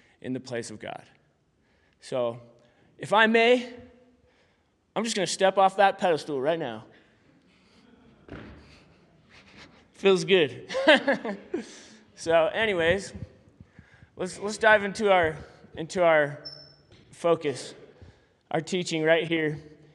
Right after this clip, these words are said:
So this is a few verses down. He says, "Woe to you, teachers and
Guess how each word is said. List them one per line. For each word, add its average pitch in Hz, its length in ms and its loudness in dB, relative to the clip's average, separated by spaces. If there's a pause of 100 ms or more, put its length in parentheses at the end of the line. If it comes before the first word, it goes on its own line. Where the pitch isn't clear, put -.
(140)
So - 140 -8
this 185 120 -2
is 196 140 -4
a 202 40 0
few 190 220 -6
verses 185 400 -2
down. 160 400 -2 (2250)
He 208 120 -8
says, 196 380 2
"Woe 233 180 6
to 233 100 0
you, 240 60 0
teachers 220 560 -2
and 190 400 -4